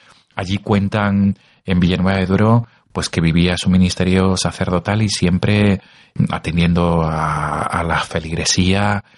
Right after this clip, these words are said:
siempre uniendo a todos, y estuvo solamente unos años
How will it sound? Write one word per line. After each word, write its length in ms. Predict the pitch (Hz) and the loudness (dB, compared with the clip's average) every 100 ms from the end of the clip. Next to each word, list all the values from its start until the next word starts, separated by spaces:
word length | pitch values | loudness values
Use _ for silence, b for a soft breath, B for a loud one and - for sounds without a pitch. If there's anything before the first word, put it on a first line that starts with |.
| b b | b b
siempre 500 | - 85 82 90 87 | -4 -2 0 2 2
uniendo 840 | 98 90 87 87 85 82 82 82 b b b | 2 2 4 4 4 4 2 0 b b b
a 140 | 80 | -10
todos, 600 | - 95 104 123 143 - b b b - | 0 0 2 2 2 -2 b b b -2
y 320 | 117 107 208 - _ | 4 4 2 -6 _
estuvo 460 | - - 170 190 - - | -6 2 4 4 2 -4
solamente 460 | - 143 143 135 | 0 2 2 4
unos 240 | 127 98 - | 4 2 -2
años 460 | 71 76 165 - | -2 4 4 2